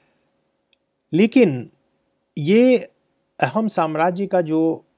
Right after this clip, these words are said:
बहुत, अ, जो शक्ति थी, जो militia system थी, एक तरह से उसको भी challenge कर रहा था। यानी monasteries का emerge करना एक तरह से मिलिशिया सिस्टम को ही challenge कर रहा था,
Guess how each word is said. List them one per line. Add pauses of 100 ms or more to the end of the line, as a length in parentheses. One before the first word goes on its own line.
(380)
बहुत,
अ,
जो (160)
शक्ति
थी,
जो
militia
system
थी, (360)
एक
तरह
से
उसको
भी
challenge
कर
रहा
था।
यानी
monasteries
का (100)
emerge
करना (540)
एक
तरह
से
मिलिशिया
सिस्टम
को
ही
challenge
कर
रहा
था,